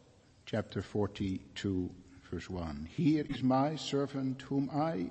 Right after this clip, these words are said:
uphold, my chosen one in whom I delight." God has chosen him, given him his spirit. He upholds him and is delighted in him. As the Lord Jesus himself will later say, especially in the Gospel of John, "It is the Father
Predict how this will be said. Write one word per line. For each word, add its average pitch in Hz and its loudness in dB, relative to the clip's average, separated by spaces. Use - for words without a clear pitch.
uphold, 80 0
my 170 6
chosen 180 4
one 156 2
in 143 2
whom 123 4
I 113 4
delight." 87 -2
God 156 0
has 156 -6
chosen 131 -2
him, 117 -2
given 147 8
him 151 10
his 147 8
spirit. 143 2
He 131 8
upholds 147 6
him 156 -2
and 131 -4
is 127 0
delighted 123 2
in 95 0
him. 71 -6
As 143 4
the 170 8
Lord 165 10
Jesus 170 10
himself 170 2
will 151 4
later 147 2
say, 143 2
especially 147 2
in 143 6
the 143 6
Gospel 147 2
of 117 0
John, 139 6
"It 127 2
is 127 2
the 110 -2
Father 135 0